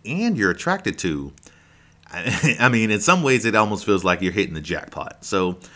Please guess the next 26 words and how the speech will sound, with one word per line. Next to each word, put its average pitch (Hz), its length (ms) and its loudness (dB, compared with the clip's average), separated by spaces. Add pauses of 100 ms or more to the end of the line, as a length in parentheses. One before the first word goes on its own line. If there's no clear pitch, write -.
(160)
number 117 220 2
one, 120 480 0
it's 85 180 -6
exciting. 76 560 0 (800)
Number 98 300 -2
two, 143 600 0 (680)
threesomes 123 800 -2
are 95 160 4
amazing. 90 440 -2
So, 85 200 -2
let 92 180 -2
me 110 80 -4
just 131 160 -6
repeat 143 300 -8
that. - 320 -6 (1500)
Three, 123 460 -2
threesomes 175 680 -2
are 143 80 4
not 131 240 0
just 113 180 -6
amazing, 80 500 -4
<laughs> - 0 -
they, - 500 -8
they 101 260 0
are 95 200 4
insanely 92 1000 -4